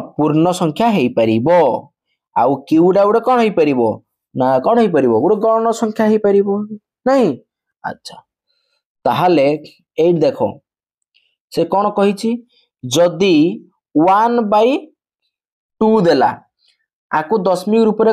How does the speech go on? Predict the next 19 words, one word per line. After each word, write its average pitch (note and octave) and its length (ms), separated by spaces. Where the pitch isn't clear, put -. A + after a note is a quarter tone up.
କଲେ A#3+ 260
କଣ B3+ 180
ହବ? D3+ 120
ଶୂନ F3 200
ଦଶମିକ E3 440
ଦୁଇ, C#3 460
ନାଇଁ? G3 240
କେମିତି F3 280
ହେଲା? G3 220
ନା C#3 80
ଏକ F3 160
ବିଭକ୍ତ F#3 300
ଦୁଇ A3+ 180
ଅଛି, A3 200
ଆକୁ C#3+ 180
ଯଦି F3 100
ଆମେ F3 120
ଦଶମିକ F#3 340
ରୂପରେ F#3 220